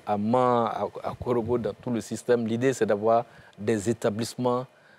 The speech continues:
réhabilités avec des plateaux techniques de bonne qualité. Je pense que dans ce système, nous avons des partenaires, eh, qui nous accompagnent. Des programmes sont en, en élaboration,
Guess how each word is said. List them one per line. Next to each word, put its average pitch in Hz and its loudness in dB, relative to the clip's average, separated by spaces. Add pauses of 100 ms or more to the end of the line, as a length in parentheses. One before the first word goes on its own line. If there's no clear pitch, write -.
réhabilités 120 4
avec 110 -4
des 120 2
plateaux - -2
techniques 123 -6 (320)
de 110 -2
bonne 104 2
qualité. 92 -6 (340)
Je - -18
pense 135 2
que 131 0
dans 113 2
ce 107 -2
système, 127 0
nous 113 -2
avons 110 0
des 110 0
partenaires, 117 0 (380)
eh, 95 -10
qui 113 -6
nous 110 0
accompagnent. 117 0 (420)
Des 101 -8
programmes 127 2
sont 123 2 (400)
en, 107 -6
en 113 -2
élaboration, 110 0